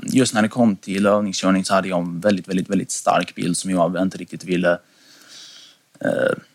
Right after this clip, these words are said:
som jag hade lite svårt att liksom tänka mig att ändra på. Det kom lite plötsligt. Så jag, det blev, bildades väldigt mycket stress i mitt huvud som jag liksom kände att jag hade lite svårt att hantera.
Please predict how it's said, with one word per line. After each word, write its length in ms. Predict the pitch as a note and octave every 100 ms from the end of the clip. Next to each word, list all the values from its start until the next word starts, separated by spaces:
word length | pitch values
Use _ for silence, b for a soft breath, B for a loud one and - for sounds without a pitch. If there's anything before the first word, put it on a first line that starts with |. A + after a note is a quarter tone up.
| _ -
som 180 | A#2
jag 80 | A#2
hade 100 | A2+
lite 180 | A2+ G#2+
svårt 440 | - - G#2 F#2+
att 120 | G2 -
liksom 280 | F#2+ F#2+
tänka 320 | - G#2 G2+ F#2+
mig 200 | F#2 F#2
att 220 | F2 -
ändra 480 | G#2 G#2+ A2 G2+ F2
på. 160 | F#2+
Det 80 | G2
kom 200 | - G2
lite 200 | G2 E2+
plötsligt. 840 | - G#2+ A#2+ - - - - - - _ _ _ _ -
Så 180 | - G2+
jag, 220 | F#2 F2+
det 80 | G2
blev, 320 | A2+ G2+ -
bildades 380 | A2+ G#2+ G2+ A2+
väldigt 180 | A2
mycket 200 | A2+ G#2+
stress 560 | - - A#2+ F2 - -
i 20 |
mitt 280 | G#2 F#2+ -
huvud 420 | A2 A2 F#2 E2+
som 160 | - G2+
jag 140 | F#2
liksom 200 | F#2 -
kände 220 | G2 G2+
att 80 | G2
jag 60 | G2
hade 120 | F#2
lite 160 | - -
svårt 360 | - F#2+ E2
att 80 | G2
hantera. 640 | F#2+ G#2 - - - -